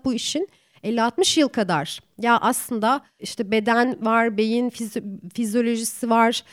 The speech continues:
şimdi ruhi tepkimeler o zaman ne olacak diye böyle elli altmış yıllık bir tartışma dönüyor. Bu, atıyorum Oxford da bu konuda geleneksel bir yer. Bin dokuz yüz otuzlara kadar deneysel psikolojiye direniyor vesaire ama bir, bir günde olmuyor bu işler.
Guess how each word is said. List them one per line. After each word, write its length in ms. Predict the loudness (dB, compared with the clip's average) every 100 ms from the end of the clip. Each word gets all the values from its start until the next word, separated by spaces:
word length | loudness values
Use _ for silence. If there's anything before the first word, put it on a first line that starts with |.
| -20 -10
şimdi 380 | -6 -4 -2
ruhi 320 | 0 -2 -2 -2
tepkimeler 540 | -4 -4 -4 -2 0
o 120 | 0
zaman 300 | -2 -2 2
ne 40 | 6
olacak 520 | 6 4 2 0 0
diye 160 | -4 -2
böyle 140 | -2
elli 200 | 0 0
altmış 360 | 0 -2 -4 -4
yıllık 280 | -6 -4
bir 260 | -4 -4 -8
tartışma 600 | -2 -2 0 -2 0 -2 -6 -12
dönüyor. 280 | -10 -8 -12
Bu, 80 | -12
atıyorum 320 | -4 -2 -2
Oxford 400 | -4 0 0 0
da 80 | -6
bu 40 |
konuda 280 | -4 -6 -4
geleneksel 580 | -4 -6 -6 -6 -6 -6
bir 60 |
yer. 160 | -8 -4
Bin 40 |
dokuz 160 | -4 -4
yüz 80 | -6
otuzlara 340 | -6 -4 -4
kadar 300 | -4 -6 -8 -4 0
deneysel 460 | 2 2 0 -4
psikolojiye 560 | -4 -6 -4 -2 -2 -2
direniyor 580 | 0 2 2 2 -2 -8 -8
vesaire 460 | -6 -2 2 2 2
ama 160 | 0
bir, 80 | -2 -2
bir 260 | -2 0 4
günde 220 | 4 6
olmuyor 360 | 4 4 2 -2
bu 60 |
işler. 440 | -8 -10 -12 -14